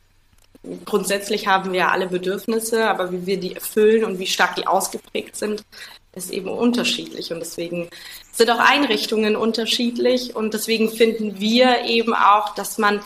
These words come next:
gar nicht so sehr immer nach den ganzen Einrichtungsstil wie Scandi und Boho und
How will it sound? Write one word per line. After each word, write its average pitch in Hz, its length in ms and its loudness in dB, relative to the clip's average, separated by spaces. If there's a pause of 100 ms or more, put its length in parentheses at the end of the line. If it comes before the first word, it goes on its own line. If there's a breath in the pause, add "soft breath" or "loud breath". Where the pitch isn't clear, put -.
(300 loud breath)
gar 233 160 2
nicht 285 160 2
so 254 60 2
sehr 254 260 4
immer 240 140 4
nach 220 140 2
den 220 120 0
ganzen 220 240 0
Einrichtungsstil 233 1040 2
wie 214 180 0
Scandi 214 800 2
und 208 280 0
Boho 208 880 4
und 196 260 -4